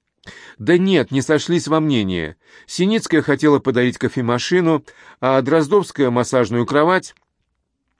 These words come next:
Чуть не передрались и решили, что каждый сам за себя отдувается». «Так что ты уж сама думай, что подарить».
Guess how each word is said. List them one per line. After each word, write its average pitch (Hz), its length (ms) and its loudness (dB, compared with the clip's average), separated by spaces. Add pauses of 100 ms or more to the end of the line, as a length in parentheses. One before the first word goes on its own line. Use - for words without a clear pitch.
(140)
Чуть - 320 -2
не 175 100 0
передрались 165 760 0 (480)
и 120 80 2
решили, 156 320 0
что 139 180 0
каждый 139 340 0
сам 135 280 -2
за 113 100 -6
себя 110 300 -2
отдувается». 85 720 -4 (1700)
«Так 196 180 0
что 185 180 2
ты 196 160 0
уж 180 160 4
сама 175 300 2
думай, 143 260 0
что 117 200 -2
подарить». 107 560 -2